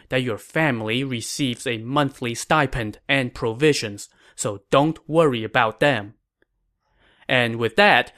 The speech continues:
Zhuge Liang called for the executioners to take Ma Su outside. Ma Su wept and said, "Your Excellency have treated me like a son, and I have treated you like a father. I know that I have committed a capital offense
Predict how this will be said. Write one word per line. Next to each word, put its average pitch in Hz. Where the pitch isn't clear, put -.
Zhuge 160
Liang 139
called 151
for 139
the 120
executioners 123
to -
take -
Ma 107
Su 135
outside. 131
Ma 107
Su 151
wept 123
and 117
said, 113
"Your 170
Excellency 147
have 127
treated 160
me 165
like 143
a 135
son, 127
and 143
I 165
have 156
treated 165
you 156
like 143
a 147
father. 135
I 180
know 156
that 143
I 131
have 139
committed 151
a 131
capital 147
offense 131